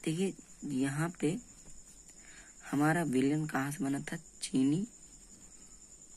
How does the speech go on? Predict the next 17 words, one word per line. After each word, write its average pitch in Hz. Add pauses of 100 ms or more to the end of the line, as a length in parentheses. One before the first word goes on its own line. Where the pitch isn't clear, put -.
(1300)
plus 139 (1200)
पानी। 196 (1400)
देखिए, 165
यहाँ 170
पर - (160)
चीनी 143
की 165
मात्रा 131
जो 120
है 135 (1600)
कम 147
है 180
और 139
पानी 123
अधिक, - (180)
अधिक -
है। -